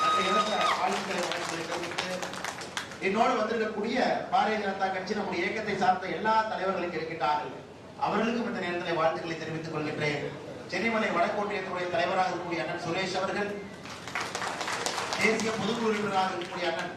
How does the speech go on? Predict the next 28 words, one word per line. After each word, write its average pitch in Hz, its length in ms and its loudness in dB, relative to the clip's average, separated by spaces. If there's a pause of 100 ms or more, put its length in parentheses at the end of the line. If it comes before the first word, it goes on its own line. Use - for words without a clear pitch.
(160)
பழனிசாமி 196 540 0
அவர்கள், 156 320 0 (580)
காசிபாளையம் 208 540 2
மேற்கு 202 280 -2
மண்டல 185 240 -4
தலைவர் 170 320 0
காமராஜன் 170 540 0
அவர்கள், 156 200 -2
அண்ணன் 165 260 -2
பத்மநாபன் 180 460 0
அவர்கள், 156 300 -2
பரமசிவம் 165 520 0
அவர்கள், 151 320 0
கார்த்திவேல் 160 500 0
அவர்கள், - 520 -2 (160)
ராமபிரசாத் 175 520 2
அவர்கள், 165 300 -2
பிரபாகரன் 180 520 2
அவர்கள், 170 280 -4
குரு 185 160 0
குணசேகரன் 170 520 -2
அவர்கள், - 360 -2
அசோக் 170 260 0
அவர்கள், 165 400 0 (460)
சிவகாமி 202 360 4
மகேஸ்வரன் 175 460 -4
அக்கா 156 220 -4
அவர்கள், 170 400 0